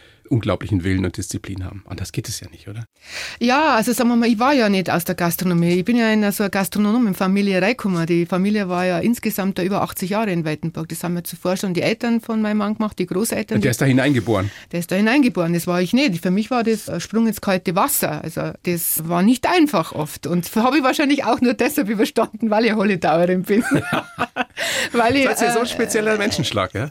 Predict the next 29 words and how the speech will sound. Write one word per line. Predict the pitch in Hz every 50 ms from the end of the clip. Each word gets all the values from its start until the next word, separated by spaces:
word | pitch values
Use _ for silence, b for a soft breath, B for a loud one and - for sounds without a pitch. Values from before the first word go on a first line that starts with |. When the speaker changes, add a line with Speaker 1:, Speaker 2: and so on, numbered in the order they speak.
| - -
Speaker 2:
äh, | - - 233 247 247 247
ja, | 240 247 254 320 480 508 359
schon. | 294 - - 466 440 311 247
Ich | 202 202 208 -
glaub | - 311 392 -
schon, | - - 269 202 185 180
ja. | 180 175 185 247 381 - B B B B B B B B
Und | B 247 240 247 247 220 - -
hart | 220 240 - -
im | 233 214
Nehmen, | 220 247 311 359 302 196 175 175
ja. | 170 175 208 254 262
Und | 220 208 190 -
das | 196 185 - -
war | 175 - 147 233
schon | - - 262 269 277 269 277 277 254 247 247 - 208
nicht | 269 302 294 - -
ohne, | 311 277 214 170 156 156 151 156 -
da | - 170 160 160
reinzuwachsen. | 156 160 160 165 156 - - - 147 127 127 - - - - 104 - - _ _ -
Speaker 1:
Gelernte | - 135 113 107 113 127 160 - 127 -
Arzthelferin? | - 113 135 - - - 147 147 - - 160 156 170 214 240 _ _ _ _ _
Speaker 2:
Ja. | - 196 175 - - _ _ _ -
Speaker 1:
Sie | - - 110
haben | 113 131
dann | 143 160 165
aber | 156 - 151 151 151 135
im | 113 131 117
Zuge | - - 170 160 165 165 160 156 151